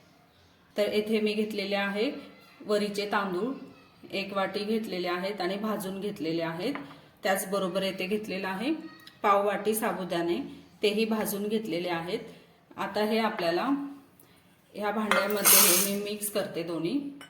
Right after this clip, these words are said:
आणि हे आता मिक्सरमध्ये आपल्याला छान असं बारीक असं दळून घ्यायचं आहे. हे पहा, आता हे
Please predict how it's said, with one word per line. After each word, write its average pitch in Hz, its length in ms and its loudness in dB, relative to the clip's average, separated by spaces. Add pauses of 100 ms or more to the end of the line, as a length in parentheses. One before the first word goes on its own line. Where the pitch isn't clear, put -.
(1500)
आणि 190 200 0
हे 196 300 -2 (760)
आता 180 180 -2
मिक्सरमध्ये 190 640 0
आपल्याला 185 420 0 (220)
छान 196 280 0
असं 196 200 -2
बारीक 175 360 2
असं 190 220 -4
दळून 180 340 2
घ्यायचं 175 340 -2
आहे. 165 300 -2 (2250)
हे 220 80 0
पहा, 226 260 2
आता 214 320 -2 (140)
हे 214 140 2